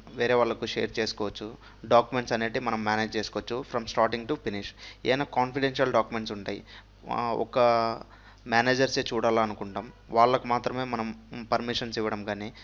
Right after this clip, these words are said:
స్పెసిఫిక్ పర్మిషన్స్ ఇవ్వచ్చు. దీంట్లో నాలుగు రకాల పర్మిషన్లు ఉంటాయి. ఆ, ఫుల్ కంట్రోల్ ఉంటుంది, కాంట్రిబ్యూట్ పర్మిషన్స్ ఉంటాయి, ఆ, రీడ్ only ఉంటుంది, వ్యూ only ఉంటుంది. For suppose మేనర్స్-, మేనేజర్స్ only చూడాలనుకుంటే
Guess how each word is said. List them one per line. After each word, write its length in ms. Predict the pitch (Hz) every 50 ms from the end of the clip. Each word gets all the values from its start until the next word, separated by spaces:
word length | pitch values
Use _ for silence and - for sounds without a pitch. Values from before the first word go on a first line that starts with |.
| - -
స్పెసిఫిక్ 540 | - - - 123 113 - 156 143 - - -
పర్మిషన్స్ 500 | 120 117 120 120 120 - 113 117 107 - 78 - - -
ఇవ్వచ్చు. 460 | - 117 104 101 101 - - - 156 170 - - - - - - - -
దీంట్లో 340 | 127 127 123 127 127 123 117
నాలుగు 300 | 113 113 113 117 117 117
రకాల 260 | 117 113 - 131 127
పర్మిషన్లు 480 | 120 - 117 113 110 113 - 120 107 104
ఉంటాయి. 320 | 101 101 95 107 110 143 - - - - - - - - - - - -
ఆ, 240 | 117 117 113 113 110 110
ఫుల్ 160 | - 131 131 131
కంట్రోల్ 340 | 139 135 135 135 135 135
ఉంటుంది, 400 | 131 131 123 131 123 131 139 143 - -
కాంట్రిబ్యూట్ 460 | 120 117 120 123 123 131 123 - -
పర్మిషన్స్ 420 | 120 123 123 120 - 127 120 113
ఉంటాయి, 320 | 127 123 117 127 131 147 160 - - - - - - - - - -
ఆ, 400 | 117 113 110 110 110 110 113 - - - 117 120
రీడ్ 220 | 123 131 131 127
only 240 | 131 131 135 131 131
ఉంటుంది, 380 | 127 127 127 113 - 131 143 151
వ్యూ 340 | 131 120 117 110 110 110 107
only 140 | 104 101
ఉంటుంది. 460 | 98 98 98 95 95 107 104 110 - - - - - - - 117
For 120 | 120 -
suppose 340 | 139 123 - 147 156 143 135
మేనర్స్-, 560 | 120 117 113 120 127 139 135 - 147 135 -
మేనేజర్స్ 520 | 127 120 117 117 123 127 131 135 135 - 139
only 220 | 127 131 135 131 - 131
చూడాలనుకుంటే 680 | 123 127 123 123 123 123 113 131 127 123 143 160 185